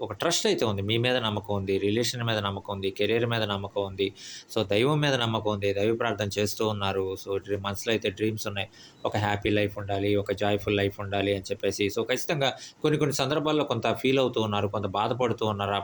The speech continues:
బాధపడిన సందర్భాల్లో కూడా దైవ ప్రార్థన చేస్తూ ఉన్నారు, సక్సెస్ అవ్వాలి, సక్సెస్ వైపు వెళ్ళాలి అని చెప్పేసి దైవ ప్రార్థన అయితే చేస్తూ ఉన్నారు. And ఖచ్చితంగా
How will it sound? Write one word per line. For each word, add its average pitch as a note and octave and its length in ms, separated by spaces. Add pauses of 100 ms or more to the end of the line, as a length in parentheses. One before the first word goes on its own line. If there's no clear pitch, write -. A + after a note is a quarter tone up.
బాధపడిన A#2 420
సందర్భాల్లో G#2 460
కూడా G2 180
దైవ G2 160
ప్రార్థన G2 400
చేస్తూ G2+ 320
ఉన్నారు, G2 320 (340)
సక్సెస్ A2+ 420
అవ్వాలి, G2+ 340
సక్సెస్ - 360
వైపు G#2 300
వెళ్ళాలి G2+ 500
అని F#2+ 140
చెప్పేసి G2+ 460
దైవ F#2+ 120
ప్రార్థన F#2+ 340
అయితే F#2+ 200
చేస్తూ G2+ 320
ఉన్నారు. F#3 260
And A3+ 140
ఖచ్చితంగా G2 500